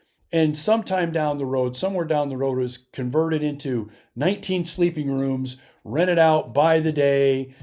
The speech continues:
And that's the kind of property that it now is,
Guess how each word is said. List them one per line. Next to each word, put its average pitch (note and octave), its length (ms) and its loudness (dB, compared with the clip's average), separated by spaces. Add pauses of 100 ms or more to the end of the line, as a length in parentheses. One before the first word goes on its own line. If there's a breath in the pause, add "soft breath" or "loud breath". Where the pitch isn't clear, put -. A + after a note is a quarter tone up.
(240 loud breath)
And B2+ 920 -2
that's D#3 280 2
the D#3 80 -10
kind D3 180 -2
of B2+ 60 -6
property B2+ 480 -4
that A#2 180 -2
it A2+ 140 -6
now A2+ 300 -4
is, G#2 320 -8